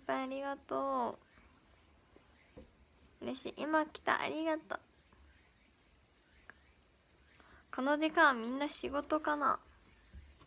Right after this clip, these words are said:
めっちゃ綺麗じゃない？キラッキラ。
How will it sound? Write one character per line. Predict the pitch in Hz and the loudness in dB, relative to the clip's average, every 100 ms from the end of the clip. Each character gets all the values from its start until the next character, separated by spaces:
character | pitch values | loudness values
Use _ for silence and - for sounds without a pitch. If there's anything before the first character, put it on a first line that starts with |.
| - - - - - - - - - - | -20 -20 -20 -20 -20 -20 -20 -20 -16 -12
め | |
っ | 226 - | -12 -8
ち | - | -6
ゃ | |
綺 | 294 349 | 0 4
麗 | 339 226 | 4 4
じ | 208 | 0
ゃ | |
な | 107 - | -2 -2
い？ | - - - - - - - - - - - - - - - - - - - - - | -6 -16 -20 -20 -20 -20 -20 -20 -20 -20 -20 -20 -20 -20 -20 -20 -20 -20 -20 -20 -18
キ | - | -14
ラ | 285 | -12
ッ | 269 - | -14 -14
キ | - | -8
ラ。 | - | -8